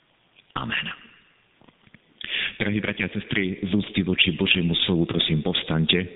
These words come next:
a počujte slová z Písma svätého, nad ktorými sa chceme dnes zamyslieť. A budem čítať zo Žalmu deviateho, prvých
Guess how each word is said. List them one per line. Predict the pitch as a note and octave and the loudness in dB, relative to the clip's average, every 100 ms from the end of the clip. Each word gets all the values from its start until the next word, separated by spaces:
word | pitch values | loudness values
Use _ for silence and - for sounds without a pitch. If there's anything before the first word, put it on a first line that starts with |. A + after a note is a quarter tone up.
| - - - - - | -14 -12 -12 -10 -8
a | |
počujte | - G2+ A2 F#2+ F#2+ - | -2 2 2 2 -2 0
slová | F#2+ F#2 E2+ | 0 2 0
z | - - | -2 -2
Písma | E2+ D2+ D2 | 0 -2 0
svätého, | D#2+ D#2+ E2 E2+ F2 - - - - - | 0 0 0 0 -2 -4 -10 -14 -16 -6
nad | F#2 - | -4 0
ktorými | G2 F#2+ F2 | 2 2 0
sa | F2+ | -4
chceme | - G2 F2+ D2+ - - | -2 0 0 -2 -6 -2
dnes | F2 G#2 F2+ F2+ | 2 2 0 -4
zamyslieť. | E2+ E2 F2 F#2+ F#2 G2+ - - - - - - - - | 0 2 2 2 2 0 -6 -10 -16 -18 -18 -6 -4 -2
A | G2 | -2
budem | A#2 B2 | 2 2
čítať | A2+ A#2+ G#2+ F#2+ - - - - - - E2+ | 2 2 0 -2 4 2 2 -6 -10 -8 -2
zo | G3+ - | 2 4
Žalmu | G3 G3 E2+ D2+ - | 4 4 2 0 0
deviateho, | D#2 F2 E2 - D#2+ D#2+ D#2+ - - - - - _ | 0 0 0 -2 0 0 -2 -6 -20 -20 -20 -20 _
prvých | F#2+ E2 E2 D2 | -2 2 2 2